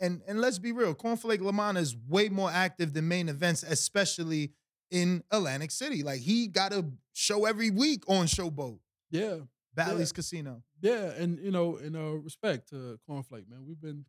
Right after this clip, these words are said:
Speaker 2: connected for, for a few years, but, like, and, and I'm not pushing him to the side or, or knocking him. It's just, like, when I say Kathy Duva, it's a Hall of Fame name that,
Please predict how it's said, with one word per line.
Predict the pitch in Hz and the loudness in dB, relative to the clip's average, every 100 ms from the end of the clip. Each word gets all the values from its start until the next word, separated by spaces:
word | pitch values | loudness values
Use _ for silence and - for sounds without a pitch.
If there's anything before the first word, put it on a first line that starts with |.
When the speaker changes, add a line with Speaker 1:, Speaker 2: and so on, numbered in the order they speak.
| _ | _
Speaker 2:
connected | 143 139 131 123 _ | -6 -6 -8 -18 _
for, | 127 123 123 120 _ _ | -14 -10 -10 -12 _ _
for | - | -6
a | 127 | -6
few | - 135 | -4 -4
years, | 135 139 107 - | -2 -2 -4 -12
but, | 123 101 _ _ _ _ | -16 -16 _ _ _ _
like, | 120 113 _ _ _ _ _ _ _ | -12 -12 _ _ _ _ _ _ _
and, | 156 156 | -2 -2
and | 151 | -2
I'm | 156 | 0
not | 151 170 - _ _ _ _ | 2 0 -2 _ _ _ _
pushing | 185 - | 0 0
him | 151 | -8
to | 143 | -10
the | 123 | -14
side | - 143 151 131 | -12 -6 -6 -6
or, | 123 113 117 | -8 -14 -16
or | 117 | -20
knocking | 127 147 151 123 | -10 -10 -10 -14
him. | 113 117 | -16 -16
It's | 127 | -18
just, | 120 123 - _ _ | -18 -20 -20 _ _
like, | 117 110 | -20 -20
when | 135 | -14
I | |
say | 135 147 | -12 -12
Kathy | 139 143 123 120 | -8 -8 -8 -10
Duva, | 127 139 110 110 | -8 -8 -6 -14
it's | 123 - | -14 -20
a | |
Hall | - 147 135 | -10 -8 -8
of | 127 | -12
Fame | 139 131 120 | -14 -12 -12
name | 131 131 135 139 135 | -12 -12 -14 -14 -14
that, | 127 123 120 | -14 -12 -16